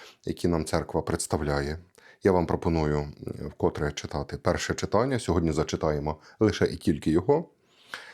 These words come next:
і розберемо його, щоб побачити, де ми цю радість можемо побачити,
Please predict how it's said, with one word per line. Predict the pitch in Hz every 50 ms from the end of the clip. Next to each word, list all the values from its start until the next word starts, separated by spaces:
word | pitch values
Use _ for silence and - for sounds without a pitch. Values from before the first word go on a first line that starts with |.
| - - _ _
і | 120 120 131 131 - -
розберемо | 101 95 92 82 82 - 87 78 78 76 73 78 85
його, | 87 92 92 - 123 127 131 139 139 127 -
щоб | - - - - -
побачити, | - 69 76 76 76 - - - - 76
де | 73 73 78 78
ми | 78 76
цю | - - 85 76
радість | 78 78 73 78 76 - -
можемо | 82 78 73 73 69 69 71 73 - _ _
побачити, | - 80 73 80 78 - - - - - 76